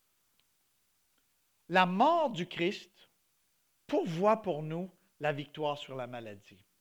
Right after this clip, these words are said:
Ça, c'est le point de départ. Deuxièmement, avant notre mort, la victoire sur la maladie, bien qu'on puisse la vivre, elle est toujours partielle.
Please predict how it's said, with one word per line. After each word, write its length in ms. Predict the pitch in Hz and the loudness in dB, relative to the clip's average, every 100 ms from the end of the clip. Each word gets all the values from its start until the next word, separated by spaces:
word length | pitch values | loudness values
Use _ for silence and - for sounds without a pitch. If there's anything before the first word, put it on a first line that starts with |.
| _ | _
Ça, 80 | 175 | -20
c'est 160 | - | -16
le 60 | 120 | -18
point 260 | - 170 151 | -12 -12 -12
de 60 | |
départ. 440 | 117 110 104 90 110 _ _ _ _ _ _ _ _ _ | -12 -16 -20 -20 _ _ _ _ _ _ _ _ _ _
Deuxièmement, 640 | 165 214 214 208 160 165 202 _ _ - _ _ _ _ _ _ _ _ _ _ _ _ _ | -2 0 2 2 0 -4 -6 _ _ -20 _ _ _ _ _ _ _ _ _ _ _ _ _
avant 320 | 202 190 233 285 | 4 6 6 4
notre 320 | 220 - 165 | 0 0 -4
mort, 640 | 160 180 233 247 214 - _ _ _ _ _ - | 0 2 4 0 -4 -10 _ _ _ _ _ -4
la 200 | 165 165 | 0 0
victoire 680 | 143 226 233 - 247 254 | 0 -4 -4 -4 -2 -2
sur 180 | - 220 | -4 0
la 140 | 170 156 | 0 2
maladie, 760 | 156 151 135 120 151 240 269 - | 0 0 -4 -8 -10 -8 -8 -12
bien 300 | 104 170 170 | -8 -6 -4
qu'on 160 | 156 | -6
puisse 300 | - 196 180 | -8 -6 -6
la 120 | 156 123 | -6 -6
vivre, 340 | 143 180 180 _ _ _ | -6 -6 -8 _ _ _
elle 140 | 160 165 | -2 0
est 140 | 175 | 2
toujours 580 | 196 165 196 208 202 202 _ _ - | 0 0 2 2 2 -4 _ _ 0
partielle. 680 | 175 - - - 135 98 | 0 0 -10 -8 -8 -8